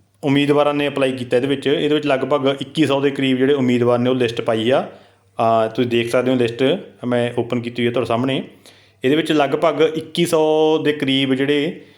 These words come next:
ਉਮੀਦਵਾਰਾਂ ਨੇ ਇਹ ਪੇਪਰ ਅਪਲਾਈ ਕੀਤਾ ਹੋਇਆ ਹੈ। ਸੋ ਜਿਹੜੇ ਵੀ ਉਮੀਦਵਾਰ ਨੇ ਪੇਪਰ ਇਹ, ਅਹ, ਅਪਲਾਈ ਕੀਤਾ ਸੀ, ਉਹ ਆਪਣਾ ਪੇਪਰ ਜ਼ਰੂਰ ਦੇ ਕੇ ਆਉਣ।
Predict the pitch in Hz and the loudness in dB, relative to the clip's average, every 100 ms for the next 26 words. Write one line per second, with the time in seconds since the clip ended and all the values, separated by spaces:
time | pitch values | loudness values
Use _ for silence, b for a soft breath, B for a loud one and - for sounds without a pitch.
0 | B B B 156 151 151 160 160 151 135 | B B B 0 2 2 2 2 0 0
1 | 127 180 - - - 135 131 131 120 - | -2 -4 -10 -12 -4 -2 -2 -4 -6 -4
2 | 127 196 - 117 - 110 107 196 - - | -6 -6 -8 -6 -2 -2 -2 -6 -10 -12
3 | 120 - 104 95 90 85 82 _ b b | -10 -4 -4 -4 -6 -6 -12 _ b b
4 | b b - 147 117 139 180 208 196 165 | b b -2 -2 0 0 0 0 0 2
5 | 156 151 151 143 143 135 135 135 139 135 | 0 0 -2 -4 -2 -2 -2 -2 -4 -8
6 | - _ _ - 120 113 117 117 127 127 | -20 _ _ -8 -4 -2 -2 -4 -2 -2
7 | 123 120 123 123 131 135 131 120 117 120 | -2 -4 -2 0 2 2 0 -2 -4 -4
8 | 104 101 127 139 139 139 165 | -4 -2 -2 -2 -4 -4 -4